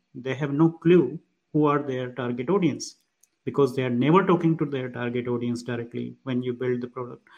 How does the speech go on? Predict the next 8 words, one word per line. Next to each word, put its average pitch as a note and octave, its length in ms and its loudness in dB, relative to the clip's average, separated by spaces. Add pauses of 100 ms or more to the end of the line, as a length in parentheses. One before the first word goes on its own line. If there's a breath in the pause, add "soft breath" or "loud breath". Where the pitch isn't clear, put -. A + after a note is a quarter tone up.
(300 loud breath)
It's C#3 200 2
your, C#3+ 360 8
uh, B2 280 2 (200)
sales - 680 4
team D#3 420 4 (180)
or C#3 140 2
marketing C#3 580 4
team C#3 380 -4